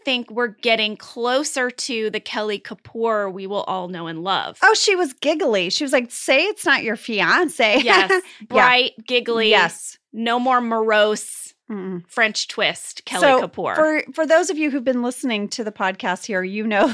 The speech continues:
Speaker 2: <laughs> why this fast fact <laughs> was so big for Jenna and I. Kelly's hair is almost all the way down.
Speaker 1: We've been tracking her transformation.
Speaker 2: When will she become Mindy? We're almost there.
Speaker 1: Speaking of hair, what is up with John's hair in this episode? Did you notice?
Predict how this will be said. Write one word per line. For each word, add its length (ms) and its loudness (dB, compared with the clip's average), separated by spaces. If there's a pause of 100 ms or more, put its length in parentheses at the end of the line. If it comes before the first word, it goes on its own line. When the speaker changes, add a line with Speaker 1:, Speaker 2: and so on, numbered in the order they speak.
(160)
Speaker 2:
<laughs> 140 -20
why 240 0
this 180 -6
fast 300 -2
fact 420 -4 (100)
<laughs> 140 -4
was 140 4
so 220 6
big 260 0
for 100 2
Jenna 260 2
and 140 0
I. 180 2 (280)
Kelly's 400 2
hair 240 4
is 180 2 (120)
almost 460 4
all 120 6
the 80 4
way 180 4
down. 360 -2
Speaker 1:
We've 180 0
been 140 -2
tracking 560 0
her 160 -6
transformation. 500 -6
Speaker 2:
When 160 6
will 160 4
she 200 4
become 420 2
Mindy? 420 0
We're 260 2
almost 420 4
there. 420 2
Speaker 1:
Speaking 460 -2 (100)
of 60 -6
hair, 760 2
what 240 -4
is 100 -12
up 160 -4
with 120 -2
John's 340 -6
hair 220 -8
in 80 -6
this 120 -8
episode? 460 -10 (840)
Did 140 -4
you 140 0
notice? 580 -2